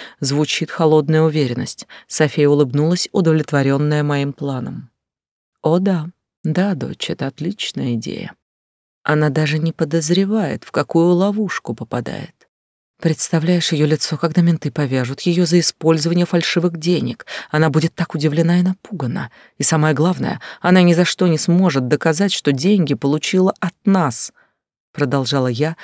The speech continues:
наслаждаясь мыслью о предстоящей победе над Лизой.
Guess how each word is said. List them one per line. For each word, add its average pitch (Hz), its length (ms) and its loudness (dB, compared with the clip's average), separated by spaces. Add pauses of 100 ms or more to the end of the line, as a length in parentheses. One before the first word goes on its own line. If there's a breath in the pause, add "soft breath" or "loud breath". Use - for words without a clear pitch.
(240 loud breath)
наслаждаясь 147 760 0
мыслью 147 500 0
о 160 120 -4
предстоящей 143 800 -2
победе 131 500 -2
над 147 200 -2
Лизой. 127 440 -4